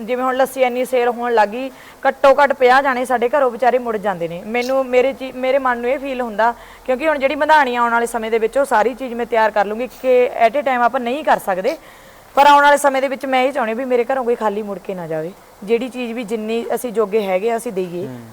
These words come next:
Speaker 1: ਤੇ ਪਰ ਹੁਣ ਲੱਸੀ ਪੱਖੋਂ ਵੀ ਬਹੁਤ ਵੀਰ ਸਾਨੂੰ ਇੰਨਾ ਪਿਆਰ ਮਿਲ ਰਿਹਾ, ਕਹਿੰਦੇ "ਭੈਣੇ ਇਹੋ ਜਿਹੀ ਲੱਸੀ ਕਿਤੋਂ ਮਿਲ ਨਹੀਂ ਰਹੀ।" ਮੈਂ ਮਿਹਨਤ ਕਰਦੀ ਹਾਂ, ਮੈਨੂੰ ਕੀ ਆ ਵੀ ਅਸੀਂ ਕੁਆਲਿਟੀ ਦੇਈਏ।
Speaker 2: ਹੂੰ।
Speaker 1: ਸਾਨੂੰ ਅਗਲਾ ਇਹ ਕਹੇ ਵੀ ਹਾਂ ਉੱਥੋਂ ਇਹ ਚੀਜ਼ ਵੀ ਵਧੀਆ ਮਿਲ ਰਹੀ ਹੈ।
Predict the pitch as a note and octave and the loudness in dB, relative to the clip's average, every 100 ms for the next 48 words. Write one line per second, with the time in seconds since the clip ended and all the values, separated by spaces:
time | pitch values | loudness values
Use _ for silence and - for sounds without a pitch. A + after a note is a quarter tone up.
0 | A2+ - - - A#3 A#3 A3+ A#3 B3+ C#4 | -20 -20 -12 -2 4 4 4 0 0 -2
1 | B3+ A3 - A3+ A3+ A3+ A3+ A3+ A3 A#3 | -2 -2 -2 -4 -6 0 2 2 0 -4
2 | A3+ A3 A3+ A3 A3+ C4 B3+ A3+ A3 G3+ | -2 0 0 0 0 2 4 4 2 -2
3 | G#3 A3+ A#3+ B3 C#4 B3+ A#3 A3+ A3 B3+ | 0 2 0 0 -2 0 2 0 0 -2
4 | B3+ A#3 F#3 A#3+ G#3+ G#3+ G#3+ F#3+ E3+ F3 | -2 -4 -4 -4 -4 -4 -4 -4 -6 -6
5 | F#3 - - - A#3+ C#4 B3+ C4+ D#4 C#4+ | -12 -20 -20 -8 -2 0 0 -2 2 2
6 | A#3 A#3+ B3+ B3 B3 B3+ B3+ B3 B3+ C4+ | 2 0 -4 -4 -4 -2 0 0 -2 -2
7 | B3 G#3+ G3 G#3 F3 D#3+ D3 - - B2+ | 4 4 2 -6 -6 -8 -14 -18 -16 -14
8 | A#2 - - B3+ C#4 C#4+ C4+ C#4 D4 C#4 | -14 -4 2 2 6 6 8 6 8 8
9 | B3+ B3+ B3+ B3 B3 B3 C4+ C#4 C#4 B3+ | 6 6 2 4 2 0 -2 -2 -6 -6
10 | B3+ B3 A3+ D4 D4+ A#3+ G3 F#3+ F#3+ | -2 2 2 2 -2 0 0 2 0